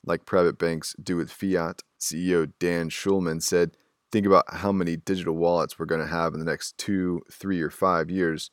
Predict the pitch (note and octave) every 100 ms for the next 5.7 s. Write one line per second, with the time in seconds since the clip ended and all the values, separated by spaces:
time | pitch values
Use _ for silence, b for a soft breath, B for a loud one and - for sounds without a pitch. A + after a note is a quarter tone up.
0 | - E2 D2 - G2 E2 E2+ _ - F#2+
1 | F#2+ E2+ D#2+ - - F#2+ E2+ E2 D#2 D#2+
2 | E2 - - E2 F2+ F2 E2 - - E2
3 | D#2 A2 F2+ E2 E2 E2 D#2+ - - E2+
4 | F#2+ F2+ F2 E2 E2 D#2 - _ G#2+ F#2
5 | F2 - - A2 F2 C2 -